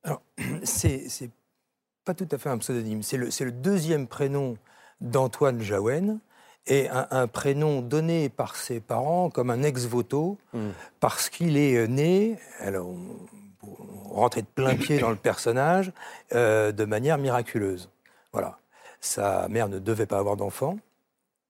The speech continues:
Speaker 1: Et, euh, vers la quarantaine, euh, euh, avec, euh, avec son mari, euh, ils, euh, franchissent les montagnes, euh, des Dolomites.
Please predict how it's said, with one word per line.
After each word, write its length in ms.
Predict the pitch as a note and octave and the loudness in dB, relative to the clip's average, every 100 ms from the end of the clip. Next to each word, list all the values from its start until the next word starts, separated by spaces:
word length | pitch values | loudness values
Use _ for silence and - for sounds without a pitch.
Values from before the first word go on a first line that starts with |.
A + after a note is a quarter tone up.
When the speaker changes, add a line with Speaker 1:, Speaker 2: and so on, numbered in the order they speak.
| _ _ - - _ - _ - | _ _ -20 -20 _ -20 _ 0
Speaker 1:
Et, 320 | B2+ C3+ C#3+ | 4 6 6
euh, 1040 | A2+ G#2+ G2 G2 F#2 F2+ F2 F2 E2+ F2 F2 F2+ - - | 6 4 2 2 0 -2 -4 -6 -8 -10 -12 -16 -20 -12
vers 120 | G#2 | -6
la 80 | G2+ | -4
quarantaine, 800 | G#2 F#2 F#2+ - G#2+ A#2+ C#3 A2+ | -2 0 -2 0 4 4 2 0
euh, 380 | G2+ G2 F#2+ G2 - - - | 0 0 0 -4 -12 -18 -8
euh, 1120 | G#2 F#2+ F#2+ F#2 F#2+ F#2 F2+ F#2 F2+ F#2 F#2 - | -4 -2 -2 -2 -4 -4 -6 -8 -8 -10 -10 -2
avec, 420 | G#2 A2+ A2+ - | 0 0 -2 -2
euh, 340 | G#2 G2+ G2+ | 0 0 -2
avec 180 | G2+ A2 | -2 -4
son 180 | - A2+ | -4 -4
mari, 640 | G#2 F#2+ G#2 C3+ D#3 F3 | -2 0 0 0 0 -2
euh, 340 | A#2+ A2 G#2+ G#2+ - - - | 0 0 0 -4 -8 -20 -8
ils, 260 | A#2+ A2+ | -4 -2
euh, 480 | G2+ G2 F#2+ G2 F#2+ | -2 -2 -2 -4 -6
franchissent 540 | F2+ B2 A#2 - C3 A#2+ | -6 -4 -4 -4 -6 -2
les 80 | |
montagnes, 600 | A2+ A2 G#2+ B2 B2 B2 | 0 0 0 2 2 2
euh, 260 | G2+ G2 G2 | 0 0 -2
des 120 | G2+ | 0
Dolomites. 600 | A#2 A2+ A2+ D#3+ - - | 2 2 2 -2 -6 -16